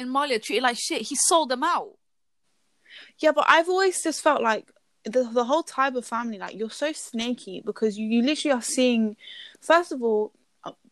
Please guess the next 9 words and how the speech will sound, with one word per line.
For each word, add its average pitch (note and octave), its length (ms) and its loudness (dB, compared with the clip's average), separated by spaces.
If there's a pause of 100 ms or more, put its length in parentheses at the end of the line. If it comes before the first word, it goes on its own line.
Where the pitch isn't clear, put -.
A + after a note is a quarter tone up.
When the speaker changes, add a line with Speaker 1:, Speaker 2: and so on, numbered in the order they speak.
(100)
Speaker 2:
personally, C#4 720 -2 (100)
I A3 80 0
don't A3 140 -8
like G#3+ 180 -8
seeing G#3 240 -8
any G3 240 -6
kind F#3+ 300 -4
of, F3+ 120 -6 (240)
uh, G3+ 40 -4